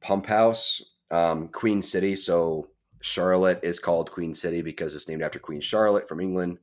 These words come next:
But Q C Pump House is opening up. It's one gym. It's, I don't know what it's gonna be, but a bunch of bodybuilders are excited about it, I guess.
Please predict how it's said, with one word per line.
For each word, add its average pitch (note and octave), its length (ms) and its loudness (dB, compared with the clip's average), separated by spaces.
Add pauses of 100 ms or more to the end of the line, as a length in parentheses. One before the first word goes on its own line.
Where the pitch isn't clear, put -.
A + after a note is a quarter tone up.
But F2+ 400 2 (680)
Q A#2 180 0
C A2+ 140 -4
Pump G#2 220 0
House G2 200 0
is F#2 80 -6
opening F#2 300 -2
up. F2+ 340 -2
It's - 120 -14
one F2+ 440 -4 (140)
gym. F2 280 -2
It's, - 340 -8 (880)
I F#2+ 60 4
don't A#2+ 120 6
know G#2+ 100 4
what F#2 140 4
it's F2+ 120 -2
gonna E2+ 120 -2
be, E2+ 200 -2
but E2+ 180 -2
a D#2 60 -2
bunch F#2 300 -2
of F2+ 80 -8
bodybuilders E2+ 500 -4
are E2+ 100 -2
excited F2 300 -4
about F2+ 240 0
it, F2 100 0
I F2 60 -2
guess. F2+ 560 -4